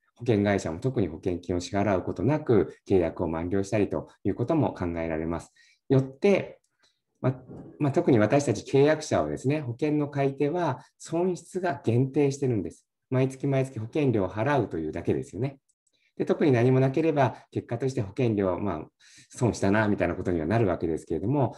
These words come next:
ただただ、まあ、それだけですよね。保険料だけの損失っていうのがもう限られています。一方、保険会社は、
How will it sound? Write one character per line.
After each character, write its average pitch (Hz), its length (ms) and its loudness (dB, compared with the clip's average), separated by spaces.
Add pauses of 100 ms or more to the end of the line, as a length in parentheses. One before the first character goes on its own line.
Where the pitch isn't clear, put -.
(120)
た - 80 -2
だ 175 120 0
た 175 100 0
だ、 131 380 0
ま 131 60 -4
あ、 117 40 0
そ 117 100 -4
れ 110 80 2
だ 98 100 2
け 110 120 4
で 76 80 0
す - 120 -14
よ 67 60 -12
ね。 107 220 -8 (1120)
保 - 100 -20
険 139 200 4
料 98 160 2
だ 92 100 0
け - 240 -4
の 107 100 0
損 95 220 -4
失 - 140 -10
っ 95 40 -12
て - 80 -6
い 78 40 -2
う 73 40 -4
の 69 60 -8
が 69 80 -6
も 78 140 -8
う - 20 -14
限 113 220 -2
ら 147 120 4
れ 139 80 4
て 101 120 0
い 73 60 0
ま 71 120 -6
す。 - 140 -20 (240)
一 127 180 -2
方、 185 160 4
保 110 180 0
険 165 220 4
会 170 200 4
社 78 200 -2
は、 104 360 2